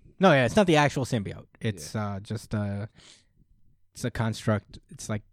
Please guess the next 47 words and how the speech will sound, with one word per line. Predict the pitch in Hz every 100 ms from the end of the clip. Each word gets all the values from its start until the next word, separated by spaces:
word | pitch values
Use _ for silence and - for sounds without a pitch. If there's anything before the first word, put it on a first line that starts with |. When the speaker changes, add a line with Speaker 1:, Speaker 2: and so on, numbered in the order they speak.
| _
Speaker 1:
based | 117 110 -
on | 104
Eddie's | 98 98 101
imagination, | 98 98 90 87 - - 92
so | - 98 80 -
Speaker 2:
Jack-o'-lantern | - 127 170 165 143 127 120
has | 123 123 113
one, | 117 113 110
um, | 107 104 101
has | 117 110
one | 113 110
of | 104
these | 101
things, | - 98 92 -
too. | 113 95
That's | 95 101
why | 113 101
he's | 92
been | - 92
so | - 87
strong, | - - 92 85
'cause | - 95
Speaker 1:
Mm-hmm. |
Speaker 2:
normally | 127 143 117 107
he'd | 117 101
be | 90
lightweight. | 90 90 78 - - _ _
Speaker 1:
Yeah. | 113 104 104 _ _ _ _ -
He'd | 110
be | 101
pretty | 92 - 90
light | 80 82 76
work, | 65 - - -
this | -
guy. | - - - _ _ _ _
Uh, | 113 104 104
so | - 107 107 107 104 104 113 _ _ _ -
Venom | 131 160 151
pretty | 139 143
much | 135 123
defeats, | - 113 117 110 - -
uh, | 117 110
Jack-o'-lantern, | 110 110 104 107 104 101 104 101
and | 104 104 101
the |
ladies | 110 120 117 110
who | 117 104